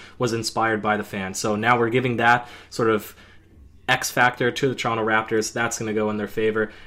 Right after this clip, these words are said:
And then the second thing is about, you know, maybe Giannis is the next LeBron, and he's certainly playing like it, but the reason that he was a big re-, he was the, the main reason that the Toronto Raptors kept losing to him is because we didn't have a LeBron on our own team.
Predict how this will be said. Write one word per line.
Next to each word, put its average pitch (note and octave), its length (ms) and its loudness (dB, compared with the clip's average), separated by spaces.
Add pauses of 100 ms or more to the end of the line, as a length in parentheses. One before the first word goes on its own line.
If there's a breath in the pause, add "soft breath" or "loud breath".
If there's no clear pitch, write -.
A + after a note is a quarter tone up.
And C3+ 80 -2
then C#3+ 80 2
the C#3 60 0
second G3 320 0
thing F3 180 2
is E3+ 240 2
about, C#3 400 0
you C#3 80 -2
know, B2+ 340 -2 (200)
maybe E3 300 4
Giannis F3 380 2
is F3+ 220 6
the D3+ 80 -2
next A2+ 260 -4
LeBron, A2+ 480 -2
and A2+ 220 -6
he's A#2+ 140 -4
certainly C3 280 0
playing C3 340 -2
like A2 200 -4
it, D3+ 160 -2
but C3+ 140 0
the C3+ 80 2
reason D3+ 400 4
that B2+ 180 2
he B2 140 -2
was A#2 180 0
a A2 60 -2
big A#2+ 280 0 (680 loud breath)
re-, B2+ 720 0
he D#3 160 0
was D3 180 2
the, B2 220 4
the A#2+ 120 2
main C#3 340 2
reason B2 260 2
that G#2+ 100 -2
the A2+ 100 4
Toronto A#2 240 0
Raptors A2+ 400 2
kept C3 200 -4
losing B2 320 0
to C#3 80 -4
him C#3 120 0
is C3+ 100 -4
because - 340 -2
we C3+ 100 6
didn't C#3 180 6
have B2 220 2
a - 20 0
LeBron A2+ 380 2
on A2 140 2
our G#2+ 120 -2
own A2+ 220 -4
team. G#2 260 -6